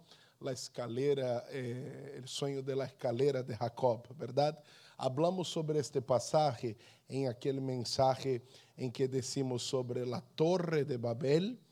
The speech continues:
y la escalera de Jacob. Ok, pero lo que yo quiero decir aquí está solamente esto. Jehová está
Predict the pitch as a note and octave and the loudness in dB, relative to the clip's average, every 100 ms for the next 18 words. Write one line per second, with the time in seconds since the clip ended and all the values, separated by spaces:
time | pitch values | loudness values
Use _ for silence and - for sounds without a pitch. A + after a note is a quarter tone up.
0 | _ _ - C3 B2 A#2 - A#2+ G#2+ B2+ | _ _ -8 -4 -4 -6 -2 0 2 2
1 | D3+ D3 D3 - _ - A#2 A2 - A2 | 2 2 0 -2 _ -10 -4 -4 -2 -6
2 | - - _ _ - - _ - E3 F3 | -6 -16 _ _ -20 -20 _ 2 2 4
3 | C3+ - _ _ - - E3+ E3+ - E3 | 2 0 _ _ -20 -2 2 2 0 -2
4 | - G3 - G#3+ G#3+ G#3 F3 - G3+ G3+ | 0 0 2 0 0 -2 -2 0 0 -2
5 | - D3 - F#3 - F#3+ - F3+ E3 D#3 | -2 -4 0 -2 0 -2 -2 0 0 0
6 | D3+ D3 A#2+ - - _ _ _ _ _ | -2 -2 -2 -4 -18 _ _ _ _ _
7 | _ - D#3 C3+ B2+ F3 G3 F#3 - - | _ 0 4 6 6 6 6 4 -2 0
8 | C3 A#2 | 2 0